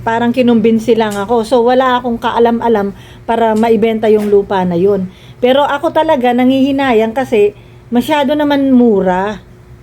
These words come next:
Kahit rights lang yun, masyadong mura. Eh, wala na akong magagawa kasi gusto talagang ibenta ng nanay ko eh. Gusto niyang magkapera.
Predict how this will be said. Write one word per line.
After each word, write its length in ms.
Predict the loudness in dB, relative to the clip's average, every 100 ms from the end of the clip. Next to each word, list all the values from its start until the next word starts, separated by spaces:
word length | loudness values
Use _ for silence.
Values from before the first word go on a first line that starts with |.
| -2
Kahit 240 | -2 0
rights 400 | 0 0 -2 -4
lang 240 | -2 0 2
yun, 320 | 2 2 0
masyadong 480 | -2 0 0 2 2
mura. 480 | 2 0 0 -2 -4 -12 -20 -20 -20 -20 -20 -20 -20 -20 -20 -2
Eh, 800 | 2 4 4 4 2 2 0 -4 -12 -20 -20 -20 -20 -14 -2
wala 240 | 0 2
na 160 | 0 -2
akong 80 | -2
magagawa 440 | 0 0 0 -2 -2
kasi 180 | 0 2 2 -2 -6
gusto 240 | -6 -4 -2
talagang 400 | 0 0 -2 0
ibenta 340 | 0 0 -2
ng 180 | -2 -2
nanay 360 | -4 -4 -4
ko 80 | -2
eh. 80 | -2
Gusto 160 | -2 0
niyang 240 | 2 2
magkapera. 720 | 2 0 -2 0 0 0 -6